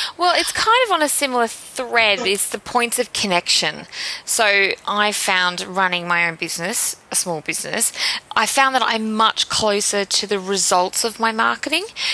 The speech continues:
So you really get a feel for h-, how stuff is working. And I really, really love getting, like, responses to emails I send out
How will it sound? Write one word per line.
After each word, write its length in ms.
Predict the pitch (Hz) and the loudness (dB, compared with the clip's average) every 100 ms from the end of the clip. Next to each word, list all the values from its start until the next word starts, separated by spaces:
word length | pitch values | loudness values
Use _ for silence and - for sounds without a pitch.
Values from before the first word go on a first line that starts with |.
| - | -2
So 160 | - 214 | 0 2
you 200 | 208 208 | 2 0
really 340 | 208 214 208 | 2 4 4
get 220 | 185 190 | 2 2
a 40 | 185 | 2
feel 360 | - 202 180 | 0 0 2
for 200 | 175 - | 0 0
h-, 180 | 170 170 - - - | 0 2 0 0 0
how 240 | - 180 | 0 0
stuff 280 | - 180 - | 0 -2 -4
is 140 | 175 | -4
working. 420 | 180 190 - 190 - | 0 -2 -2 -4 -2
And 160 | 208 208 | -2 0
I 80 | |
really, 480 | 240 240 262 311 339 | -4 -2 0 2 2
really 300 | 285 277 247 | 2 -2 0
love 640 | 226 240 311 - - 113 - - - - | 2 4 4 2 0 -2 -4 -6 -6 -2
getting, 360 | 262 254 247 240 | 2 2 2 0
like, 340 | 240 226 - | 0 0 0
responses 800 | 233 - - 226 240 - 226 208 | -2 -2 0 -2 0 0 0 0
to 140 | - - | 0 0
emails 460 | 233 247 262 220 202 | -2 -2 -2 -2 -2
I 60 | |
send 320 | 185 - 180 170 | -2 -2 -2 -2
out 240 | - - | -2 -4